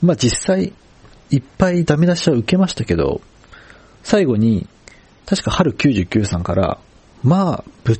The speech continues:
ちゃけ今のままでも遊べるとは思う」っていう <laughs> コメントももらえたので、少し安心もしました。で、このイベントが主催のスイッチゲームズからして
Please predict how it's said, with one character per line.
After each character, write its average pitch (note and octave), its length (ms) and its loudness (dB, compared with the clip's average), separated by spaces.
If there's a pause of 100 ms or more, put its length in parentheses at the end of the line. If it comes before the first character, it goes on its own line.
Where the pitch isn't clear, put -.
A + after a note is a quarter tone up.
ち - 120 -6
ゃ - 20 -14
け C4+ 140 0
今 G#3 180 4
の A#2+ 80 0
ま A2 120 2
ま C#3 120 2
で A#2+ 100 0
も A2 320 2
遊 B2 200 0
べ C#3 100 4
る E3+ 100 0
と D#3+ 140 2
は E2 80 -4
思 G2 320 2
う」 - 40 -4
っ - 20 -18
て - 260 -8
い A2 180 0
う C3+ 140 -2 (200)
<laughs> - 200 -16
コ - 140 0
メ C3+ 120 2
ン D#3 60 -2
ト E3+ 100 2
も D#3 240 -2 (220)
も A#2 120 2
ら D3+ 100 2
え - 20 0
た - 160 -6
の G#2+ 120 2
で、 F#2+ 280 -2 (180)
少 - 200 -4
し - 140 0
安 A2+ 220 0
心 C#3 240 0
も C3 260 0
し - 160 -2
ま A2+ 100 2
し - 80 -8
た。 - 180 -8 (1800)
で、 E3+ 320 0 (640)
こ - 140 2
の G#3+ 80 2
イ A3+ 40 0
ベ B3 120 0
ン A3 60 0
ト A3 100 0
が G3+ 340 -2
主 - 160 -2
催 G3+ 240 0
の F#3+ 80 2
ス - 160 -2
イ F3 60 2
ッ F3 80 -8
チ G3 120 -2
ゲ G3 120 2
ー F3+ 40 2
ム C3 100 0
ズ - 80 -8
か G2+ 120 -4
ら F#2 80 -4
し - 120 -8
て - 220 -2